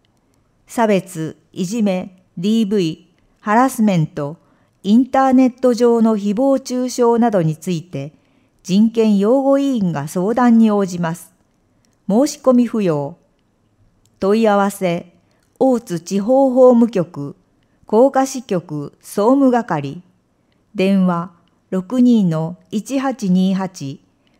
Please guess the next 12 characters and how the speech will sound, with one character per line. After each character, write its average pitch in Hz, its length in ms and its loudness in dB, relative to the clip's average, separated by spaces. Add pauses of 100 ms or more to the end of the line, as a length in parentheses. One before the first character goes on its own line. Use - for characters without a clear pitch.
フ 247 100 -4
ァ 262 60 2
ッ 269 40 -4
ク 214 220 -12
ス、 156 320 -12 (400)
六 202 280 -2
二 254 300 4
の 160 300 -6 (100)
一 214 240 -8
七 254 300 2
四 175 300 0
八。 180 440 -10